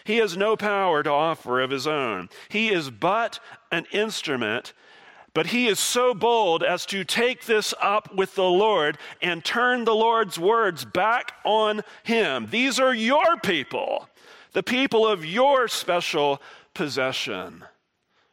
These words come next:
God, would you work on their behalf?" Secondly, he argues on the basis of God's own glory and name. Verse twelve, "Why should the Egyptians say, 'With evil intent did he bring them out to kill them in the mountains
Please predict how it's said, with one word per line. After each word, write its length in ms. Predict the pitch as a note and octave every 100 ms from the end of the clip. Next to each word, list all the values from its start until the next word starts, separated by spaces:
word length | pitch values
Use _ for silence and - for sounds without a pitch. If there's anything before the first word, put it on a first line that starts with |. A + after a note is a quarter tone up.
| -
God, 200 | B2+ B2
would 160 | B2 A2
you 80 |
work 260 | A#2+ A#2 A2
on 120 | G#2
their 160 | G2+ F#2
behalf?" 640 | F#2+ G2 D#2 D2+ - - _ _ _ _ _ _ _ _ _ _ _ _ _ _ _ _ _
Secondly, 640 | - G#3 A3 G#3 C3+ D3 D3
he 140 | D#3+
argues 420 | D#3 E3+ D#3+ D3+
on 120 | D3+
the 80 | C#3+
basis 440 | C3 D#3 D#3+ D#3 -
of 140 | B2+
God's 340 | D#3 E3 D#3
own 220 | F3 E3 D#3+
glory 680 | E3 F#3 F#3+ D#3 G#2 F#2+ - - - -
and 180 | C3+ C3+
name. 540 | D#3 D#3 B2 F2 D#2+ - _ _ _ _ _ _
Verse 300 | C3 C#3 C3
twelve, 360 | - E3+ D3+ B2
"Why 400 | D3+ F3+ G#3+ A#3
should 220 | - G#3+
the 100 | F#3
Egyptians 540 | F3 D#3 F3 - D3 -
say, 480 | D#3+ D3+ B2+ A2 - - - -
'With 180 | C#3+ D#3
evil 340 | F#3 D#3 D#3
intent 400 | C#3 F3 F3 B2
did 120 | C#3+
he 120 | C#3
bring 320 | A#2 D3+ E3 E3
them 140 | C#3
out 300 | D3+ C#3 -
to 100 | C#3+
kill 340 | - G3+ G#3 D#3+
them 160 | B2
in 100 | B2+
the 140 | B2+ B2+
mountains 600 | D3 F3 C3+ A2 A#2